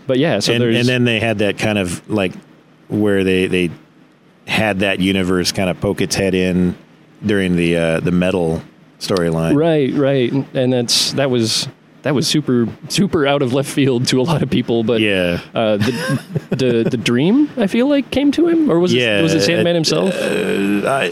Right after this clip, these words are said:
Speaker 2: yeah, not really being familiar with the characters, and, and not a hundred percent on who that guy was. <laughs>
Speaker 1: And, you know,
Speaker 2: I think I looked it up at the time, and I was like, "Oh, okay, it's the guy from Sandman."
Speaker 1: Right, right, right.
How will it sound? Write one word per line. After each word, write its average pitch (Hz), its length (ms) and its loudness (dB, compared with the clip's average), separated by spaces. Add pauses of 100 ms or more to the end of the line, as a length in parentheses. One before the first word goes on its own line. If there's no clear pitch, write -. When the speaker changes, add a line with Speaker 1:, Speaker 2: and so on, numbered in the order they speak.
(140)
Speaker 2:
yeah, 135 180 2
not 143 300 0
really 131 360 2
being 117 240 2
familiar 110 420 2
with 98 120 0
the 82 60 -4
characters, 95 560 0
and, 87 240 0
and 92 200 0 (380)
not 95 400 0 (540)
a 101 100 -2
hundred 92 300 0
percent 92 340 0
on 87 280 0
who 98 300 0
that 90 280 0
guy 92 240 0
was. 87 720 0
<laughs> - 0 - (380)
Speaker 1:
And, 185 220 2
you 180 80 2
know, 208 180 2
Speaker 2:
I 226 40 2
think 160 120 2
I 160 60 2
looked 131 320 0
it 117 80 2
up 113 140 0
at 95 80 -4
the 104 80 0
time, 101 340 0
and 92 80 2
I 92 40 2
was 90 100 0
like, 101 100 0
"Oh, 104 360 2
okay, 90 180 0
it's 87 180 0
the 101 60 0
guy 98 160 0
from 95 160 0
Sandman." 82 480 0
Speaker 1:
Right, 123 260 0
right, 113 80 0
right. 104 240 -2